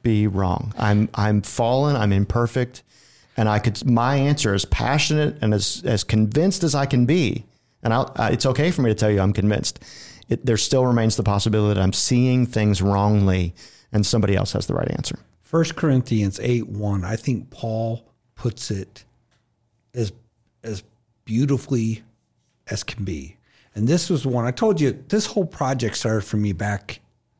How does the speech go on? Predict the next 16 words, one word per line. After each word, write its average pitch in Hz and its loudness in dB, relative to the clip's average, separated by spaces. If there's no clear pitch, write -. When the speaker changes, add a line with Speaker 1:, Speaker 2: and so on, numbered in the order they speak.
Speaker 2:
in 101 -4
twenty 98 -6
twenty. - -12
And 104 -2
this 185 0
was 185 2
the 143 0
verse 101 -2
that 101 -2
I 104 0
thought, 101 -4
"Why 240 -6
don't 185 -2
people 151 -4
understand 107 -2
this?" - -20